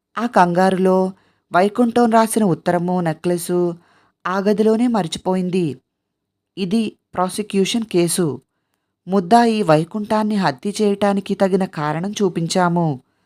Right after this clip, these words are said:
హత్య జరిగిన సమయంలో ముద్దాయి హత్యా ప్రదేశానికి వెళ్ళిందని నాగప్ప సాక్ష్యం ద్వారా రుజువు చేశాము.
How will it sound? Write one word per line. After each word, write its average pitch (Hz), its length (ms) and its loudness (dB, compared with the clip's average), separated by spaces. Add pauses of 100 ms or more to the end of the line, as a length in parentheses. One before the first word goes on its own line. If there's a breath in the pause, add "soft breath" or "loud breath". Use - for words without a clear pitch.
(480)
హత్య 202 300 0
జరిగిన 233 340 2
సమయంలో 180 760 0 (480)
ముద్దాయి 220 560 2
హత్యా 214 460 -2
ప్రదేశానికి 214 680 0
వెళ్ళిందని 170 760 2 (540)
నాగప్ప 220 480 0
సాక్ష్యం 185 520 -2
ద్వారా 180 320 4
రుజువు 185 400 0
చేశాము. 180 640 2